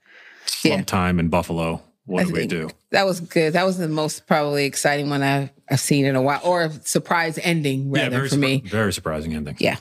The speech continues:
Speaker 2: but
Speaker 1: Yeah.
Speaker 2: a very, very good week. The voice you heard at the top of the show that we kicked it off with was that of Cow-, Dallas Cowboys wide receiver CeeDee Lamb in his, uh, post-game interview. CeeDee Lamb makes the very bold claim that he is the best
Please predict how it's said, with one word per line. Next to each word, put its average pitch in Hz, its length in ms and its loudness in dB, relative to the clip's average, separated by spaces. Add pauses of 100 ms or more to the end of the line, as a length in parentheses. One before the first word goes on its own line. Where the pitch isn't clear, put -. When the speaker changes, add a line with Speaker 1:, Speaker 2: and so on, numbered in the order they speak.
(160)
Speaker 2:
but - 160 2
Speaker 1:
Yeah. - 100 -12
Speaker 2:
a 233 60 4
very, 269 320 0
very 233 280 0
good 208 280 2
week. 190 400 0
The 202 240 4
voice 226 340 0
you 330 120 0
heard 220 200 2
at 170 140 -2
the 156 60 -10
top 226 360 -2
of 170 80 -2
the 139 80 -2
show 156 320 2
that 151 160 2
we 147 80 0
kicked - 300 0
it 143 80 4
off 143 240 0
with 143 200 0
was 143 200 0
that 147 420 -2
of 143 500 0 (220)
Cow-, 170 380 0
Dallas 196 340 0
Cowboys 143 640 -2
wide 151 260 0
receiver 147 360 -2
CeeDee 139 400 2
Lamb 139 340 4
in 139 120 4
his, 147 260 2
uh, 135 100 4
post-game 160 840 2
interview. 143 520 2 (580)
CeeDee 262 340 2
Lamb 190 320 2
makes 165 300 0
the 165 100 2
very 185 800 0
bold 170 720 2
claim 143 540 2
that 135 140 0
he - 380 0
is 147 140 2
the 147 100 2
best 147 540 -2